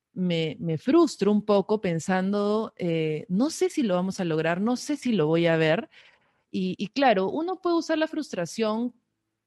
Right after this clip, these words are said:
para salir adelante, pero también es este, te, te, te detiene y es como, "Pucha, en verdad", porque ahora ya trabajas en otras cosas también. ¿Has sentido eso como, "Creo que no la voy a ver, creo que no,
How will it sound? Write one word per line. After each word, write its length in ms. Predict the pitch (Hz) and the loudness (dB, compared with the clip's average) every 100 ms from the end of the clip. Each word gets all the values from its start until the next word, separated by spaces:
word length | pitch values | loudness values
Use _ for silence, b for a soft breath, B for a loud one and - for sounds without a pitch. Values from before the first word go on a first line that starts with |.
| _ - - | _ -20 -4
para 200 | 180 165 | -2 -2
salir 340 | - 160 208 | 0 2 6
adelante, 600 | 226 180 180 190 185 214 | 6 6 6 4 2 -2
pero 220 | 220 202 175 | 0 -2 -2
también 840 | 160 170 196 262 294 330 339 262 _ _ | -4 -4 -4 -4 -4 -6 -12 -16 _ _
es 120 | 220 | -8
este, 540 | 294 - 214 165 147 _ | -8 -6 -4 -4 -6 _
te, 240 | 160 - _ | -10 -10 _
te, 180 | 180 175 | -8 -8
te 200 | 180 175 | -8 -6
detiene 760 | 170 165 160 - 269 262 254 | -4 -4 -6 -4 0 2 4
y 120 | 254 233 | 4 2
es 80 | - | -2
como, 160 | - _ _ | -16 _ _
"Pucha, 520 | - 262 247 - 190 | -14 -8 -6 -4 -4
en 100 | 175 | -4
verdad", 420 | 185 190 226 254 247 _ _ | -4 -2 -2 -2 -4 _ _
porque 280 | 190 175 170 | -6 -4 -4
ahora 480 | 175 175 190 196 185 | 0 0 2 0 -2
ya 160 | 185 | -2
trabajas 340 | 175 170 180 165 | 0 -2 -2 -6
en 140 | 160 | -4
otras 200 | 165 170 | -4 -4
cosas 240 | 175 175 | -2 -4
también. 440 | - 160 165 165 - b b b b b | -4 -2 -2 -2 -6 b b b b b
¿Has 120 | 254 | -4
sentido 400 | - 262 254 254 | 0 -2 2 2
eso 220 | 208 - 220 | 2 0 -4
como, 480 | 208 170 160 - _ _ - | -2 -2 -4 -8 _ _ -6
"Creo 160 | 240 | -4
que 100 | 247 | -2
no 140 | 175 180 | -2 -2
la 100 | 180 | -2
voy 220 | 175 175 | -2 -2
a 100 | 147 | -2
ver, 380 | 143 143 - 277 | -2 -4 -6 -10
creo 160 | 190 202 | -10 -8
que 140 | 185 | -6
no, 840 | 180 180 175 170 165 160 160 175 | -4 -4 -4 -4 -6 -8 -10 -12